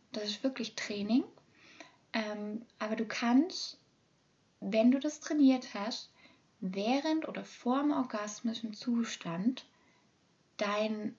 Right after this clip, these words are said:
Manifestationsgegenstand dir in den Kopf rufen und in diese Energie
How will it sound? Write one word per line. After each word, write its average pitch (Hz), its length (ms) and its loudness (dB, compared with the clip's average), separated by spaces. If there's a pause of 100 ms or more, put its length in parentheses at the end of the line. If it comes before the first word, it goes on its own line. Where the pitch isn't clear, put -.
(180)
Manifestationsgegenstand 233 1800 0
dir 196 120 -2
in 185 120 -4
den 180 60 -6
Kopf - 340 -8
rufen 285 320 0 (880)
und 233 420 2 (540)
in 269 220 6
diese 277 240 4
Energie 233 880 2